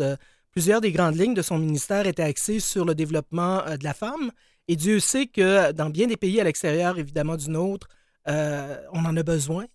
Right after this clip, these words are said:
Euh, et, euh, le fait qu'on ait rapatrié, euh, Raaf, là, la jeune saoudienne, euh, le démontre également. Je pense qu'on a une sensibilité particulière et c'est très bien.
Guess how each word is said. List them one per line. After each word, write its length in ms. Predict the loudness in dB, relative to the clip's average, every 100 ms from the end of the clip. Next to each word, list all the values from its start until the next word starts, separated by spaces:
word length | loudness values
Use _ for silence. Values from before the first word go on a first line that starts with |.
| _
Euh, 320 | -6 -4 -6 -12 -18
et, 500 | -10 -6 -2 -2 -4
euh, 180 | -4 -4
le 120 | -6
fait 280 | 0 0 0
qu'on 320 | 0 0 0 0
ait 80 |
rapatrié, 720 | 0 -2 -6 -8 -4 -2 -2 -6 -16 _ _ -4
euh, 180 | -2 0
Raaf, 440 | 0 0 -2 -2
là, 80 | -2
la 120 | 0
jeune 220 | 2 2
saoudienne, 760 | 2 0 0 0 2 2 2 2
euh, 440 | 0 0 -2 -6
le 180 | -6 -4
démontre 320 | -2 -2 -2
également. 380 | 0 0 0 -2
Je 80 | -4
pense 160 | -6 -2
qu'on 100 | 0
a 60 |
une 80 | 0
sensibilité 640 | 0 -2 -4 -6 -6 -4
particulière 480 | -2 -4 -6 -6 -6
et 60 | -6
c'est 160 | -10 -10
très 160 | -12
bien. 160 | -12